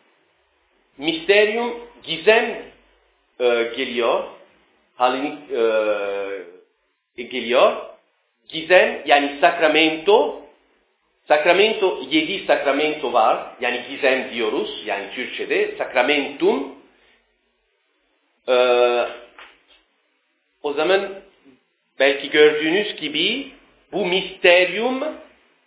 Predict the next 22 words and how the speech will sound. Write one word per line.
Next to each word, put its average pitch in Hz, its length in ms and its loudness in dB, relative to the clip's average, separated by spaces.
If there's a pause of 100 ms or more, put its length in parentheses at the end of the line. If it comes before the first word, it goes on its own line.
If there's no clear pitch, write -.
(600)
ilk 208 340 -4
olarak 165 640 4 (140)
çok 196 320 -2
mistik 180 520 -4
bir 156 80 -2
şeydir. 107 580 0 (380)
İnisi 143 480 -2
oluyor. 123 560 0 (160)
Hatta 147 360 0
Hristiyan 175 640 0 (180)
misterlere 160 960 4 (800)
giren 170 440 2
bir 147 240 -6
kişidir. 151 540 -2 (920)
Ama 190 280 4
Latin 240 320 4
Katolik 185 560 0
Kilisesi'nde 147 920 0 (560)
bu 185 300 -4
gizem, 170 460 2
bu 220 160 -2
misterium 220 840 2